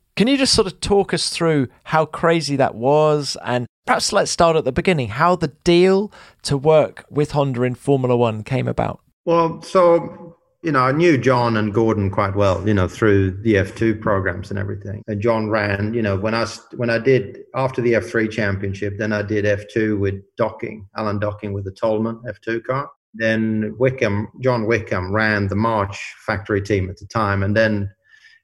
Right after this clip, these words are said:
Speaker 2: him and Gordon Copper got the opportunity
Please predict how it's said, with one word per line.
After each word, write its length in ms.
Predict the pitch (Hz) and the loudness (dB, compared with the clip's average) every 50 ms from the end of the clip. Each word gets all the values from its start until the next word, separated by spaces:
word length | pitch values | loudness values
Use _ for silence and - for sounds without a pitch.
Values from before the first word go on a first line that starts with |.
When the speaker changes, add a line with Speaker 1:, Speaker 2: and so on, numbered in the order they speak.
| _ _ - | _ _ -4
Speaker 2:
him 180 | - 139 131 120 | -2 0 2 2
and 140 | 113 104 120 | 0 0 0
Gordon 320 | 113 113 113 107 107 98 | 2 0 2 0 -2 -2
Copper 480 | 98 117 113 107 - - 101 95 95 - _ _ _ - | 0 0 -2 -2 0 -2 -4 -4 -4 -8 _ _ _ -2
got 260 | 113 104 98 - - | -2 -2 -2 -2 -2
the 80 | 113 | -2
opportunity 580 | 101 98 101 98 98 - - 110 104 101 101 | -2 -2 -2 -6 -12 -12 -8 -6 -6 -4 -4